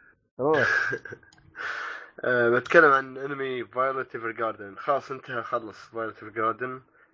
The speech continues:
Speaker 1: شفت أول
Speaker 2: ترى كان
Speaker 1: حلقة؟ إيه.
Speaker 2: ثلاثة عشر حلقة. كان
Speaker 1: أنا
Speaker 2: يعرض،
Speaker 1: شفت أول
Speaker 2: آه،
Speaker 1: حلقة
Speaker 2: أسبوعيًا.
Speaker 1: الحين.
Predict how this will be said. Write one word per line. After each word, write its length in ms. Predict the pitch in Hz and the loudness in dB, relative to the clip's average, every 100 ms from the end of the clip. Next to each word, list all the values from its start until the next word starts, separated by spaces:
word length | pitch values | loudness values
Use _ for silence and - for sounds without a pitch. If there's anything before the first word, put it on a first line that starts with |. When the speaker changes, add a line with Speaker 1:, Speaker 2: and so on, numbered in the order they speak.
| _ | _
Speaker 1:
شفت 220 | 214 214 208 | 0 2 2
أول 160 | 208 | 4
Speaker 2:
ترى 140 | 190 208 | 4 6
كان 100 | 156 | 6
Speaker 1:
حلقة؟ 200 | 147 - _ _ - | 4 0 _ _ -4
إيه. 960 | 196 214 214 214 208 208 202 262 185 185 | 0 2 2 2 2 2 2 2 2 2
Speaker 2:
ثلاثة 260 | 151 151 170 | 2 2 2
عشر 220 | - 160 | 2 -4
حلقة. 300 | 127 - 113 - - - | -4 -6 -6 -8 -8 -4
كان 120 | 156 | 0
Speaker 1:
أنا 80 | 165 | 2
Speaker 2:
يعرض، 280 | 170 175 196 | 2 4 2
Speaker 1:
شفت 100 | 160 | 0
أول 340 | 147 139 226 190 | 0 2 4 4
Speaker 2:
آه، 20 | |
Speaker 1:
حلقة 100 | 214 | 2
Speaker 2:
أسبوعيًا. 280 | 220 143 156 | 0 -2 0
Speaker 1:
الحين. 280 | 208 202 | 0 0